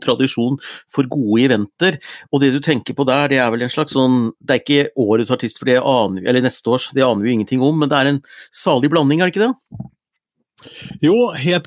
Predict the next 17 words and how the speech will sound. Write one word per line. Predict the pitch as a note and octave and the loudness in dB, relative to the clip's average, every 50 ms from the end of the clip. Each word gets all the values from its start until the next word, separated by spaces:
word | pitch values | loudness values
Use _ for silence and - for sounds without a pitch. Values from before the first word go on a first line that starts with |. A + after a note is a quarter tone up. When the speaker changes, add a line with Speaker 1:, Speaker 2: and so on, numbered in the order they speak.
| C3+ C3 | -2 0
Speaker 2:
Grote | C3+ B2+ C3 D3+ E3+ D#3+ - - F#3+ F3 - | 2 2 4 2 2 0 0 0 -2 0 0
Song | - - - E3+ F3+ F#3 E3+ C#3+ | 0 0 0 0 2 2 0 0
Festival | - E3+ D#3 - - - D3 D3 D3 D#3 D#3+ D3+ - | -2 -2 -2 -2 0 0 2 2 2 2 0 0 0
Fest, | - F#3 F#3 - - - - - F#3+ | 0 -2 -2 -2 -4 -8 -6 -4 0
heter | F#3 F3 E3 E3 C3+ - D#3+ F3+ | 0 2 2 2 2 0 -2 0
det. | F#3 | 0
Det | F3+ D#3+ | 0 2
var | D#3 C#3+ | 2 2
jo | D3 D#3 D#3+ D3+ D3+ | 2 2 2 2 2
da | C#3+ C3 C3 C3+ C3+ | 2 0 0 0 0
en | C#3 C#3+ C#3+ C#3+ C#3 C#3 | 0 0 0 0 2 2
bruker | C3 A2+ - - B2 B2+ | 0 0 2 0 0 0
i, | C3 A#2 A2 A#2 B2 B2 A#2+ | 0 0 0 2 2 2 2
eh, | B2 C3 C3 B2 A#2+ B2+ C3 - | 2 2 0 0 -2 -4 -4 -2
Tangens | - B2 G#2+ G#2 A2 A#2 - - | 0 0 2 2 2 0 0 0
Grand | B2+ A2+ G#2+ A2+ - | 0 0 0 0 0
Prix-boble | C3 A2+ G#2+ A2 A#2+ A#2 B2+ C#3+ F3+ | 0 0 2 2 2 2 2 0 -2